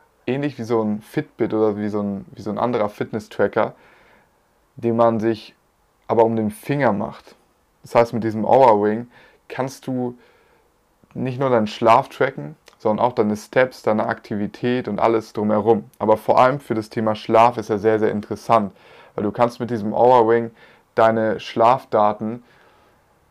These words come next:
analysieren. Und dieser Ring lernt mit dir über die Zeit. Der lernt dich kennen, deine Schlafgewohnheiten, wann du gut schläfst, wann du schlecht schläfst,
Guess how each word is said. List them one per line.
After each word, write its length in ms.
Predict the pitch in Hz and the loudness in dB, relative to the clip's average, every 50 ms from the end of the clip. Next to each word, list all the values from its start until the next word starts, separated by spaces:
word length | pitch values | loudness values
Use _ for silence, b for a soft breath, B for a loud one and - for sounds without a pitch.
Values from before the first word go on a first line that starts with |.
| _ _ _ _ _ _ _ _ _ _ _ | _ _ _ _ _ _ _ _ _ _ _
analysieren. 800 | - 117 117 113 110 110 110 104 98 107 113 117 101 107 104 - _ _ _ _ _ _ _ _ _ _ _ _ _ | -4 0 0 2 0 0 -2 -2 -4 -2 -2 0 -2 -2 -6 -14 _ _ _ _ _ _ _ _ _ _ _ _ _
Und 140 | - 113 107 | -10 -8 -8
dieser 400 | 107 107 113 110 107 107 - - _ _ _ _ _ - | 2 4 6 6 6 4 0 -4 _ _ _ _ _ -12
Ring 520 | 110 101 107 127 135 131 117 104 - - _ _ _ _ _ _ _ _ _ _ _ _ _ _ _ _ _ _ _ | -10 -2 0 0 0 0 -4 -6 -8 -10 _ _ _ _ _ _ _ _ _ _ _ _ _ _ _ _ _ _ _
lernt 440 | 110 107 110 117 120 127 131 127 120 | -6 0 2 4 4 4 2 0 -4
mit 220 | 127 117 107 - | -8 -8 -8 -8
dir 380 | 113 107 110 110 117 127 135 - _ _ _ _ _ | -4 -2 0 0 0 -2 -6 -14 _ _ _ _ _
über 240 | - 113 110 120 110 | -18 -2 0 2 2
die 160 | 104 107 104 | 2 -2 -6
Zeit. 500 | - - - 123 113 104 - - - - _ _ _ _ _ _ _ _ _ _ | -8 -6 0 2 2 2 2 -2 -8 -16 _ _ _ _ _ _ _ _ _ _
Der 80 | 120 101 | -6 -2
lernt 260 | 104 110 110 113 104 | -2 0 -2 -2 -4
dich 180 | 104 98 - _ | -10 -12 -14 _
kennen, 320 | - 131 123 123 127 117 | -8 -6 -6 -4 -4 -4
deine 200 | 110 101 101 101 | -4 -4 -6 -8
Schlafgewohnheiten, 1040 | - - - 117 113 120 120 - - 117 104 107 110 113 110 107 107 107 104 104 101 | -8 -2 2 4 4 4 2 0 -6 -6 -4 -2 -2 0 0 0 0 0 -2 -4 -4
wann 180 | 104 101 101 | -4 -4 -4
du 240 | 95 98 95 - - - | -6 -6 -8 -10 -14 -10
gut 240 | - 120 123 120 | -6 -6 -6 -6
schläfst, 420 | - - - 113 113 113 107 - - | -8 -8 -2 0 0 0 0 -4 -6
wann 120 | 98 98 | -6 -6
du 60 | 98 | -6
schlecht 420 | 101 - - - 110 110 117 117 - | -8 -8 -6 -2 -2 -2 -2 -4 -10
schläfst, 500 | - - 107 110 110 107 107 - - | -12 -6 -4 -2 -2 -2 -4 -8 -16